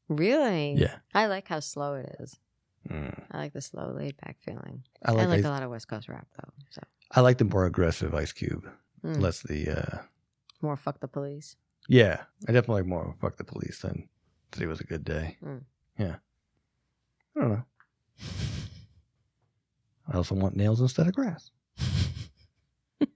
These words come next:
Speaker 2: And you want nature pillows. It really all kinda, you know.
Speaker 1: See, it works.
Speaker 2: It, it, there's a method here.
Speaker 1: <laughs>
Speaker 2: I see. So pretty quick in this movie, we see the zombies, right?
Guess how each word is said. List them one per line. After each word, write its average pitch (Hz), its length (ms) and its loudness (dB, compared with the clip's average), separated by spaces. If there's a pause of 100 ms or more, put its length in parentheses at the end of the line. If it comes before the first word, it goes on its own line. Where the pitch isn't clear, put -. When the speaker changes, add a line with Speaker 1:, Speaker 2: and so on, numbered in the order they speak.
(420)
Speaker 2:
And 123 160 8
you 143 120 12
want 147 240 10
nature 190 300 8
pillows. 98 380 8
It 180 100 12
really 285 220 12
all 180 200 12
kinda, 127 460 8
you 147 100 6
know. 139 240 6 (140)
Speaker 1:
See, - 180 0
it 277 120 2
works. 262 480 -4 (140)
Speaker 2:
It, - 280 2
it, 143 120 2 (420)
there's 151 200 2
a 156 80 4
method 123 360 6
here. 67 340 -4 (180)
Speaker 1:
<laughs> - 140 -14 (1500)
Speaker 2:
I 98 80 -4
see. - 400 -4 (1500)
So 139 340 8 (100)
pretty 202 220 6
quick 139 320 6
in 123 60 6
this 107 160 4
movie, 104 260 6
we 95 140 6
see 107 200 2
the 92 140 4
zombies, 82 540 -2
right? 87 200 -6